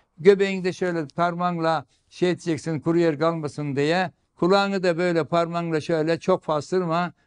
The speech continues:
acıtma, e, su işlesin diye yoklayarak, e, güzelce abdest aldıktan sonra s-, e, s-,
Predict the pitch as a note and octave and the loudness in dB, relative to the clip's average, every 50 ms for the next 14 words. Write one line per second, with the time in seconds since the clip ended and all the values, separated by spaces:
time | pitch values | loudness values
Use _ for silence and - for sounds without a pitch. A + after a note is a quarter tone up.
0 | _ - D3 C#3+ C#3 D#3+ F3+ D#3+ D3+ D#3 D#3+ F3 F#3+ F#3+ D3+ - _ _ _ _ | _ -4 -2 -2 0 0 -2 -2 -2 0 0 0 0 -2 -4 -10 _ _ _ _
1 | - - D#3+ D#3 C#3 - F#3 G3+ G3 E3+ E3 F3+ F3+ G3 F3+ - - F3 F3 E3 | -6 -4 -2 -2 0 0 0 0 0 0 -4 -6 -6 -6 -6 -4 0 0 0 0
2 | - F3+ F3+ E3+ D3+ D3+ D#3+ F3 F#3 G3 F#3 - _ _ _ _ - A3 G#3 - | 0 -2 -2 0 0 2 2 2 2 0 -4 -8 _ _ _ _ 2 2 2 2
3 | - A3 G3+ F#3+ E3+ E3+ F#3 G3+ F3 - _ _ _ _ _ _ - D#3+ D#3 D3+ | 2 2 2 2 4 2 2 0 -2 -6 _ _ _ _ _ _ -6 -2 0 0
4 | D3+ D3 F3+ F#3+ G3 G3+ F#3 E3+ D3+ E3+ E3+ E3 - - F3+ E3 B2 E3+ E3 D#3+ | 2 2 2 4 4 4 4 2 2 0 0 0 -2 -2 -6 -4 0 0 0 0
5 | D#3 D#3+ C#3+ _ F#3+ F#3+ F3+ C#3+ D3 D3+ D3+ E3+ F#3+ F#3 - - - - - _ | -2 -6 -6 _ -4 -4 -2 -2 -2 -2 -2 -2 -2 -4 -4 -8 -12 -16 -18 _
6 | _ _ _ _ _ - C#3 C#3+ C#3+ C#3+ C#3 C3 - - - | _ _ _ _ _ -2 0 2 2 2 0 -2 -6 -10 -12